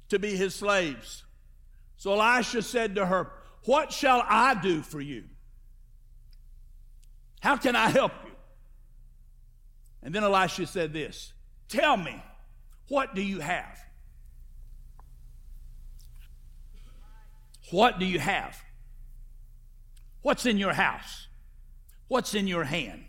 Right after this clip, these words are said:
They say this is where you have to change the way you think. Because she said, "Nothing." She said, "Your maidservant has nothing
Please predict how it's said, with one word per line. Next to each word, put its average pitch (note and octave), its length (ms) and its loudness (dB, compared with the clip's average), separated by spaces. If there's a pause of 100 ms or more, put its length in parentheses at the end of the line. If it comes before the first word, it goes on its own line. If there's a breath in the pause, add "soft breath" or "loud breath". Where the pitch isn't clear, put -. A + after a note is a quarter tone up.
(720)
They D#3 80 -8
say F#3 140 0
this A3+ 220 -2
is A#3 140 -4
where A3 120 2
you G3+ 160 -2
have F#3+ 200 0
to E3+ 80 -8
change F#3 380 -2
the E3+ 100 -4
way E3 140 -2
you C3+ 180 -6
think. C#3 300 -8 (1080)
Because F#3+ 300 0
she E4 300 2
said, F#3 520 0 (880)
"Nothing." G3 580 2 (4000)
She B3 240 -4
said, B3+ 280 2
"Your B3 120 0
maidservant B3+ 720 2
has G#3+ 300 0
nothing G3 560 2